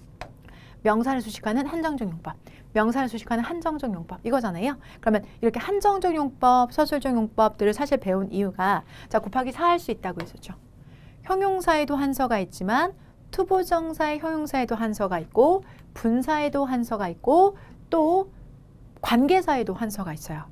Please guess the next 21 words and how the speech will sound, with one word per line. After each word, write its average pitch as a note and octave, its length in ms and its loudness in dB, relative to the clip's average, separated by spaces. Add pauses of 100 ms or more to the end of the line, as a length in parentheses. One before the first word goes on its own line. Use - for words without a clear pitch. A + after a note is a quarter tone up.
(220)
즉, A#3 160 2 (440)
잘 G#3+ 300 8
배운 B3+ 280 10
한서 B3 360 2
하나, A3 280 6 (320)
자, - 200 4 (680)
네 A3 260 10
개의 C4 260 2
용법으로 G3 480 0
사용된다라는 G#3 800 -6
겁니다. E3+ 400 -6 (400)
오늘은 D4+ 560 2 (380)
직직전, F4+ 680 2
직-, - 280 2
직전 E4+ 420 0
시간에 D4 260 0
배웠던 G3 380 0
형용사와 A3+ 720 2
그리고 G#3+ 380 4 (220)
부정사 D4+ 520 2
편에서 G3 580 0